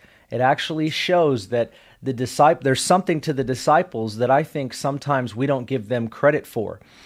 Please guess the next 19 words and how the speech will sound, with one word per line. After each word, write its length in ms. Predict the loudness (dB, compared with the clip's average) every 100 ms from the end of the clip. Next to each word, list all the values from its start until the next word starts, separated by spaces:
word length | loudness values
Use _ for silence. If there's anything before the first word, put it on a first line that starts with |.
| -20 -20 -6
You 180 | 6 8
often 320 | 8 6 2
wonder 340 | 2 2 0
probably, 500 | 2 4 4 2 -2
why 260 | 2 6 6
did 120 | 6
Jesus 440 | -2 -4 -2 -6 -6
choose 340 | -4 -4 -4
the 100 | -6
disciples? 680 | -6 4 4 4 -2 -10 -4
Why 260 | 4 6
was 260 | 6 2 0
it 220 | -2 -4
these 340 | -6 -2 -2 -2
individuals 760 | -2 -2 -2 -2 -2 -4 -4
and 120 | -2
not 220 | 0 2 0
anyone 400 | -4 -4 -2 0
else? 420 | 0 -2 -10